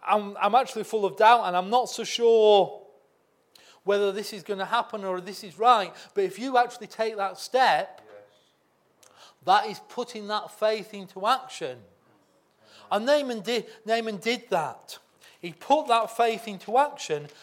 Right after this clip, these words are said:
Speaker 1: and he went and he saw Elisha.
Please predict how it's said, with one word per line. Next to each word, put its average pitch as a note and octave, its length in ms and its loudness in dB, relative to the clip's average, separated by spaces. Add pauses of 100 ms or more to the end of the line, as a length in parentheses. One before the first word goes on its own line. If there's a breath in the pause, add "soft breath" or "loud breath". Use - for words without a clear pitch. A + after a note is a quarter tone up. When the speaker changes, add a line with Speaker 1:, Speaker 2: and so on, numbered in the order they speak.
(120 loud breath)
Speaker 1:
and F3 120 -8
he F#3+ 140 -10
went F#3 840 -4 (1120 soft breath)
and F3+ 160 -8
he F#3 80 -8
saw G#3 580 -2
Elisha. F#3 800 -6